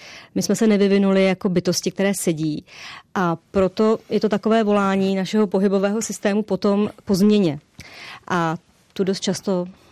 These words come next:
nemáme. Sedíme řadu hodin a, ehm, takže důležitá je určitá změna. Nesedět těch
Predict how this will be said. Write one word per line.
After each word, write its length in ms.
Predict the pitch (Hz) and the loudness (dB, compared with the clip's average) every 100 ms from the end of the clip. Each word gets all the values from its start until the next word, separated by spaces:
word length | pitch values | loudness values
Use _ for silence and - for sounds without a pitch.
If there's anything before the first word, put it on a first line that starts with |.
| - | -4
nemáme. 500 | 180 175 175 170 147 _ _ _ | 0 2 2 -2 -4 _ _ _
Sedíme 420 | - 196 202 202 - _ _ _ | -6 0 0 0 -4 _ _ _
řadu 260 | 202 190 202 | 0 2 2
hodin 440 | 190 175 170 165 175 - - - - - | 0 0 0 0 -4 -16 -18 -18 -16 -4
a, 440 | 190 175 165 160 - | 0 0 0 -2 -6
ehm, 520 | 190 175 160 160 175 165 - - | -6 -2 0 0 -2 -6 -18 -8
takže 240 | 190 175 | 0 2
důležitá 680 | 202 196 208 214 214 208 208 - | 4 4 4 2 0 0 0 0
je 120 | 214 | -2
určitá 360 | - 220 202 | -2 0 2
změna. 440 | 180 180 170 151 147 - _ | 2 2 4 2 -2 -10 _
Nesedět 440 | 185 - 170 156 | -2 0 0 0
těch 160 | - 151 | -2 -10